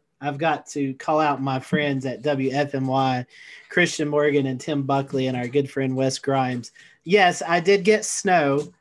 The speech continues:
and, uh, I am going to gloat about it anytime that I get snow. <laughs> We got some snow on, uh, Monday, uh, January the eleventh,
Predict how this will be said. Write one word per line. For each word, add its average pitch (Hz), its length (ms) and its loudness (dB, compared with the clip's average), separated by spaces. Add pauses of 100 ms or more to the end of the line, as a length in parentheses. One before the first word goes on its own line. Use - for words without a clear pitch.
(380)
and, 151 420 -2
uh, 143 300 0
I 160 220 2
am 160 120 0
going 151 220 -2
to 151 80 -2
gloat 147 280 2
about 131 240 -2
it 127 100 -8
anytime 131 440 -6
that 120 100 -10
I 117 100 -10
get 110 200 -12
snow. 123 260 -6
<laughs> 151 60 -2
We 208 100 6
got 202 260 2
some 175 180 0
snow 175 460 2 (320)
on, 160 360 4
uh, 147 240 2
Monday, 156 840 2
uh, 143 180 0
January 143 680 0
the 131 600 -4 (180)
eleventh, 185 580 0